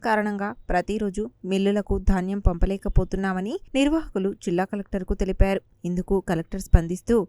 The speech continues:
లారీలను సిద్ధంగా ఉంచుకోవాలని, వర్షం తగ్గినప్పుడు సరైన తేమ శాతంతో ఉన్న ధాన్యాన్ని తక్షణమే మిల్లులకు పంపించేందుకు లారీ కాంట్రాక్టర్లతో సమన్వయం చేసుకోవాలని, నాణ్యతా ప్రమాణాలతో సిద్ధంగా ఉన్న ధాన్యాన్ని కొనుగోలు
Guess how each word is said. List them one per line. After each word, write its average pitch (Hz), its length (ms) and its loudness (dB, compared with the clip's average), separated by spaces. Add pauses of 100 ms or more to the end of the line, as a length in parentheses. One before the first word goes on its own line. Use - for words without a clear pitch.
(240)
లారీలను 247 480 4 (160)
సిద్ధంగా 190 500 0
ఉంచుకోవాలని, 190 680 -4 (280)
వర్షం 247 260 2 (100)
తగ్గినప్పుడు 196 540 2 (220)
సరైన 202 340 0 (100)
తేమ 180 160 -4 (100)
శాతంతో 190 460 -6
ఉన్న 185 120 -4 (160)
ధాన్యాన్ని 185 440 -2 (180)
తక్షణమే 190 540 -6
మిల్లులకు 180 360 -4 (100)
పంపించేందుకు 180 680 -4 (360)
లారీ 262 220 2 (120)
కాంట్రాక్టర్లతో 196 720 -6 (120)
సమన్వయం 190 500 -8
చేసుకోవాలని, 185 680 -6 (300)
నాణ్యతా 277 400 0 (100)
ప్రమాణాలతో 190 640 -6 (160)
సిద్ధంగా 190 400 -2 (100)
ఉన్న 190 140 -4 (140)
ధాన్యాన్ని 180 420 -6 (140)
కొనుగోలు 175 360 -6